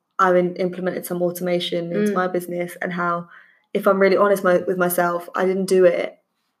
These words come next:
Speaker 1: for much longer than I should have. Like, I put it off for a long time
Speaker 2: Mm.
Speaker 1: because it was stroking my ego to be so busy. And that by automating my business, it was almost like saying,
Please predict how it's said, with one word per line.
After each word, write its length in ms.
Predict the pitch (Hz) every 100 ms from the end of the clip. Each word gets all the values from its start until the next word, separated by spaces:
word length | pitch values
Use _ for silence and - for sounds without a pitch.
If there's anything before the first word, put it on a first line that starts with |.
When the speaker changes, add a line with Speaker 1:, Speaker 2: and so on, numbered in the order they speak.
| _
Speaker 1:
for 200 | - 180
much 280 | 190 - -
longer 260 | 185 180
than 160 | 170 175
I 60 |
should 220 | 170 - 214
have. 340 | 165 170 - _ _ _ _ _
Like, 220 | 185 180
I 80 | -
put 180 | 185 208
it 60 | 202
off 200 | 180 180
for 100 | 180
a 40 |
long 180 | 175 175
time 340 | 175 175 170 165
Speaker 2:
Mm. 360 | 208 202 202
Speaker 1:
because 460 | 196 190 185 180 175 - -
it 120 | 196 180
was 160 | 185
stroking 420 | - 190 190 190
my 240 | 190 190 190
ego 360 | 190 180 160 165
to 140 | -
be 100 | 170
so 220 | 170 180
busy. 460 | 180 180 208 302 - _ _ _ _ _
And 180 | 190 185
that 160 | 185 -
by 140 | 196 185
automating 460 | 208 202 208 175
my 100 | 180
business, 480 | 180 185 180 165 165
it 120 | 170
was 160 | 180 175
almost 280 | 175 170 165
like 280 | 170 156 -
saying, 460 | 175 165 160 165